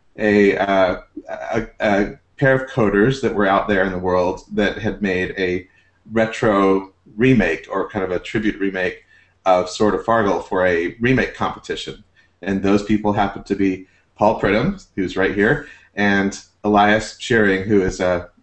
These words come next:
an Austrian coder that Paul got to know just from the, the, uh, open source coding community.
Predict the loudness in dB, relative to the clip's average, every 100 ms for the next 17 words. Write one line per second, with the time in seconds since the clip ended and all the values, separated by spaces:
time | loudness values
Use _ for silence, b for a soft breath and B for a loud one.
0 | -8 -4 0 0 0 -4 -2 -4 -12 _
1 | _ -20 _ _ _ -2 0 0 -2 -6
2 | -4 0 0 -2 -4 -4 -4 -4 -4 -6
3 | -12 -6 -4 -4 -8 -10 _ _ _ _
4 | _ -8 -6 -4 -4 -6 -2 0 0 0
5 | -4 -6 -4 2 2 2 -2 -6 -8 -10
6 | -12